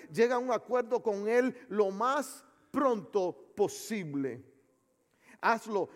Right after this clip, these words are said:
mientras vayan de camino al juzgado, no sea que te entregue al juez y el juez al guardia y te echen en la cárcel. Te aseguro que no saldrás de allí hasta que pagues el último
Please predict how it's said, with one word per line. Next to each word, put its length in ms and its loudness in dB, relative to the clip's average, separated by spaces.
mientras 400 0
vayan 540 0
de 100 4
camino 640 -2
al 140 2
juzgado, 680 -2
no 160 -2
sea 340 -2
que 140 0
te 500 -2
entregue 560 0
al 120 -2
juez 580 -4
y 80 -4
el 80 -4
juez 580 -6
al 160 -4
guardia 680 -2
y 100 -8
te 160 0
echen 300 -4
en 80 -6
la 140 -4
cárcel. 500 -10
Te 120 -10
aseguro 720 -6
que 140 -8
no 80 -6
saldrás 440 -6
de 100 -4
allí 380 -8
hasta 220 -10
que 120 -8
pagues 580 -8
el 140 -6
último 580 -10